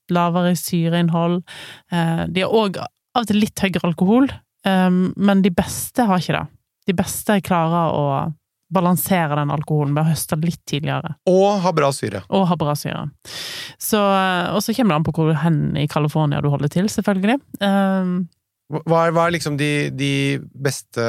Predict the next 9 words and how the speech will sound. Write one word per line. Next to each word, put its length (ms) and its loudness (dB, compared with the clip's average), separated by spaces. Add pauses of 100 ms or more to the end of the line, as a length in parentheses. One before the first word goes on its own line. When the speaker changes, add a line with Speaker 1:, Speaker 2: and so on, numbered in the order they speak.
(600)
Speaker 2:
områdene? 440 -4
Speaker 1:
Eh, 340 0
Sonoma 680 2
Coast, 640 -2
eh, 540 0 (440)
uten 220 0
tvil 260 0
det 120 -2
beste, 340 -4